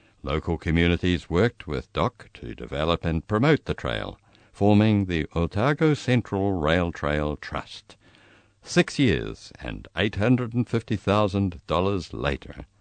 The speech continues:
the trail reopens as a recreational asset for cyclists, mountain bikers, trampers, and horse riders.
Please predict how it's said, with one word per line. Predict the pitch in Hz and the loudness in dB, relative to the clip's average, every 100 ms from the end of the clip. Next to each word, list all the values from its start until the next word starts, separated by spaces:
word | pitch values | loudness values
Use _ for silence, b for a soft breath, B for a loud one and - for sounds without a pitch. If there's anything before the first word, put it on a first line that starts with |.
| b b b - | b b b -8
the | - | -6
trail | - 98 107 101 92 85 | 0 4 4 4 2 0
reopens | 76 101 135 117 - 110 104 101 - | 2 4 4 2 2 4 4 2 -4
as | 87 90 107 | -2 -2 0
a | |
recreational | 95 117 147 143 104 90 - 87 80 | 0 0 0 2 2 2 2 0 2
asset | 71 69 71 67 - | 0 -2 -4 -4 -8
for | - 62 | -12 -12
cyclists, | - 95 120 - 120 110 - _ - - | -2 2 2 0 -4 -4 -10 _ -20 -6
mountain | 71 110 - 147 | 0 2 2 0
bikers, | 120 107 101 92 95 - - _ _ | 0 -2 -2 -4 -6 -10 -20 _ _
trampers, | - 92 87 69 65 73 90 - - | 0 2 2 0 -6 -6 -10 -14 -12
and | 64 55 - | -10 -10 -6
horse | 104 120 - | 0 0 -2
riders. | 64 57 - 50 - - | -6 -6 -6 -14 -16 -20